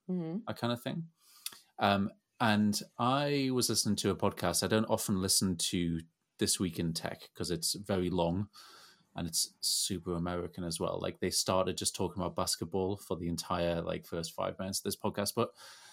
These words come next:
Speaker 2: um, they were talking about Blue Sky and Mastodon and stuff.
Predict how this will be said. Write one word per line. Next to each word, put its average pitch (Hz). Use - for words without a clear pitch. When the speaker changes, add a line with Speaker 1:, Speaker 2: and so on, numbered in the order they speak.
Speaker 2:
um, 120
they 127
were 151
talking 107
about 95
Blue 113
Sky 87
and 90
Mastodon 92
and -
stuff. -